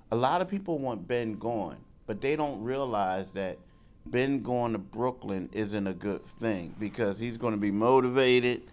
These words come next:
He's gonna wanna take it out on him. And you're setting him up that this is a guy that's in the division. It's something that you, someone you're gonna see over and over and over again.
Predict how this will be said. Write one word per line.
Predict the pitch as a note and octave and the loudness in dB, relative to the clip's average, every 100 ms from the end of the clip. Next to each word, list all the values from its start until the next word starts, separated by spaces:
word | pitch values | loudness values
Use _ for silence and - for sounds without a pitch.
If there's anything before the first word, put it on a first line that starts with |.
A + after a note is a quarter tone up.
| - - - - | -20 -20 -20 -10
He's | A#2+ A2 | -6 -4
gonna | A2 A#2 A2 | -2 0 0
wanna | A2 G#2 | 0 -2
take | - A#2 A2+ | -2 -4 -2
it | A2 | 2
out | A#2 A#2+ A#2 | 4 4 2
on | A2+ A2+ | 2 0
him. | A2+ A2+ - - - - | -2 -8 -18 -20 -14 -2
And | A#2 | 2
you're | A2 G#2+ | 2 0
setting | - C#3 - A#2 | 0 0 0 0
him | A#2 C3 | 0 0
up | A#2 - | -2 -2
that | A2+ | -4
this | A2+ C3 | -4 -10
is | C#3 C3+ | -8 -6
a | |
guy | A2+ B2 A#2 A2+ | -2 0 2 0
that's | A2 G2+ - | -2 -8 -8
in | A2+ A#2 A2 | -2 0 0
the | G#2 G2 E2 - - | -2 -4 -6 -16 -10
division. | F#2+ F#2+ G#2+ B2 E2 D2 - - - - - - - | -6 -4 0 -2 -2 -16 -20 -20 -20 -20 -20 -16 -8
It's | G2+ | -8
something | - B2+ - | -4 -4 -2
that | A2 - | -8 -2
you, | A2+ A2 | -2 -2
someone | - B2+ A#2+ A2 G#2+ | -2 -2 0 0 0
you're | A2+ | -2
gonna | G#2+ G2+ G2 | 0 0 -2
see | - G#2+ G2 - - | -4 -2 -2 -6 -2
over | G#2 G#2+ G#2 G#2 G2+ | 0 0 0 -4 -4
and | - F#2+ F2+ | -4 -6 -6
over | - F#2+ F#2 F2+ F2 | -4 -4 -4 -6 -8
and | - F#2 | -8 -6
over | E2+ E2+ - D2 | -6 -6 -8 -12
again. | - D#2+ | -12 -16